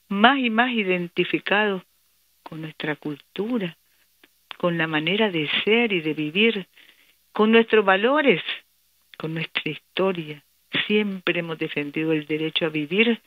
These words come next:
en paz y a vivir con soberanía, vivir con dignidad. Orgullosos,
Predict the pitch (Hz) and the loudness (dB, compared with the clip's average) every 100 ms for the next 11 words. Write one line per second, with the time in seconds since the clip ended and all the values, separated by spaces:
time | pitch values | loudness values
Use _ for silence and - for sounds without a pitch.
0 | _ _ _ - 214 185 - 139 - - | _ _ _ -6 -6 -6 -10 -6 -4 -4
1 | - _ _ _ _ _ - 190 190 185 | -6 _ _ _ _ _ -2 2 2 2
2 | 185 170 220 330 359 - _ _ _ _ | -2 0 2 2 0 -6 _ _ _ _
3 | - 175 170 156 165 151 147 156 160 165 | -2 0 0 0 0 2 0 -2 -6 -4
4 | 151 151 147 175 196 196 196 180 170 160 | -4 -4 -2 0 -2 -4 -6 -4 -4 -4
5 | 156 147 - - _ _ _ 175 170 165 | -6 -6 -6 -12 _ _ _ -14 -10 -6
6 | 165 170 160 - 156 | -4 -4 -4 -6 -8